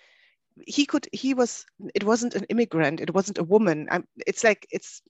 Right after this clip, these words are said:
sarcastic to say that, but he was like your grandfather. He was like this typical German elderly guy. He could have been my grandfather, grandfather of, you know, the everyday person. And he was a conservative.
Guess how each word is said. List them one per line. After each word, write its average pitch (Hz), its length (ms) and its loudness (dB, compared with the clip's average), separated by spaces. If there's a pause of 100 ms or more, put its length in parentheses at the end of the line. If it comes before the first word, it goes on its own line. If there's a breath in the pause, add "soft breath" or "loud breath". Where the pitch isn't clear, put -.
(180)
sarcastic 240 480 -2
to 202 80 -8
say 233 280 6
that, 151 280 4
but 175 240 2 (380 loud breath)
he 269 280 0
was 277 200 0
like 214 380 2
your 220 240 4
grandfather. 196 760 -2 (380)
He 240 160 0
was 247 160 0
like 214 160 4
this 202 200 2
typical 254 520 0
German 220 840 2 (440 soft breath)
elderly 214 400 6
guy. 185 140 4
He 196 100 -2
could - 160 -2
have 277 120 -2
been 226 140 -6
my 214 220 4
grandfather, 190 640 0
grandfather 196 480 0
of, 175 160 -4
you 202 120 -8
know, 190 120 -4
the - 120 -6
everyday 185 720 0 (180)
person. - 500 -2 (340 loud breath)
And 240 100 0
he - 140 -2
was 254 160 2
a - 40 -4
conservative. 208 840 0